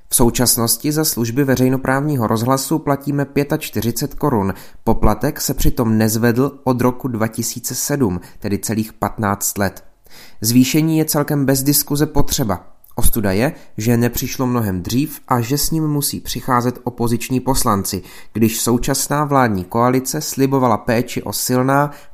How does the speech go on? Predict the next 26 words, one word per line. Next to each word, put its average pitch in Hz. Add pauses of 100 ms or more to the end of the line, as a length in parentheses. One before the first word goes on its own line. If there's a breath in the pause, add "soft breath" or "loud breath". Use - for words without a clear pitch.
a 101
nezávislá 117
veřejnoprávní 101
média. 90 (640 loud breath)
A 123
těmi 135
prostě 131
Česká -
televize 107 (180)
ani 120
Český 110
rozhlas 120
bez 113
dostatečných 113
příjmů 127 (100)
nebudou 104
moci 92
zůstat. 92 (520 loud breath)
Koaliční 131
poslanci 117
to 120
bezesporu 104
ví, 92 (360)
ale 104
zvedat 95
poplatky 131